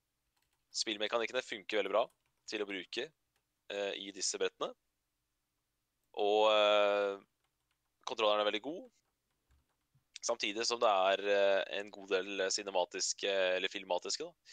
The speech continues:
sekvenser som gjør at du føler at du spiller en actionfilm, med veldig mange av, eh, eller en god del av brettene. Og så er det ikke minst det store, store, store trekkplasteret til Max Payne-serien, og det har alltid vært det.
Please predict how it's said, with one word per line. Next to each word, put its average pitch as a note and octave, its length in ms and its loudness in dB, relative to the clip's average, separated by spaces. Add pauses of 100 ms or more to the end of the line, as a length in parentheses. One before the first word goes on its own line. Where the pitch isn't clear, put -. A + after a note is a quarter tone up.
(400)
sekvenser G#2 600 -2
som C3 100 -6
gjør G2+ 120 2
at - 80 -2
du G2+ 120 -16
føler F2 320 -2
at F2 80 -4
du F#2+ 140 -10
spiller F#2 580 -4
en F#2 80 -6
actionfilm, A#2+ 460 -4 (300)
med G#2 160 -6
veldig F#2 220 -4
mange F2+ 180 -2
av, F2 300 -2
eh, F2 380 -2
eller F#2 180 -2
en F#2 100 -6
god F#2+ 160 -12
del F#2 100 2
av F#2 60 0
brettene. D#3+ 320 0 (1160)
Og - 80 -2
så A2+ 200 4
er G2 40 4
det G#2 100 0
ikke G#2+ 100 -6
minst A2 280 -4
det G#2+ 80 -4
store, G#2 600 -4
store, G2+ 580 -4
store G2+ 720 -2 (400)
trekkplasteret G#2 480 -2
til G2+ 140 -6
Max G2+ 180 -2
Payne-serien, G#2 420 -2
og G#2 160 -4
det G2 80 2
har G2+ 160 -2
alltid G2+ 280 -2
vært - 140 0
det. A3 180 0